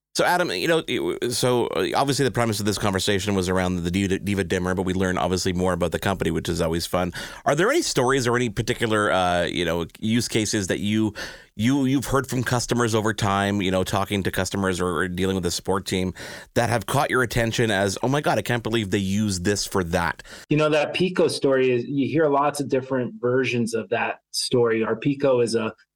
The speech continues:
Speaker 2: it's a battery-powered remote that looks like a in-wall control, but, uh, it allows you to basically place a switch anywhere in your home.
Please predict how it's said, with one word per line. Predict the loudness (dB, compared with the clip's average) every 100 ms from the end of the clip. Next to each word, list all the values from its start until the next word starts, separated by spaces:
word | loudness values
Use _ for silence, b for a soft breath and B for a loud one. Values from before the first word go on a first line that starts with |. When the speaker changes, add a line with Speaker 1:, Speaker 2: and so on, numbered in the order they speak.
| _
Speaker 2:
it's | -2
a | 0
battery-powered | 0 2 2 0 0 0 2 2 2 -2
remote | -2 0 2 0 0 -2 -16 _ _ _ -2
that | 0
looks | 2 0 0
like | 0 2
a | 0 0 -2 -8 _ -2
in-wall | 0 2 2 0
control, | -2 -6 -2 -2 -2 -4 -8 _ _ _ _ 0
but, | 2 2
uh, | 2 0 -4 -2
it | 0
allows | 2 0 0 0
you | 0
to | 0 0
basically | 0 0 -2 -2 -2 -2
place | -2 -2 -2
a |
switch | -4 -2 -4 -4 -2
anywhere | 0 2 0
in | -2
your | -4
home. | -6 -6 -6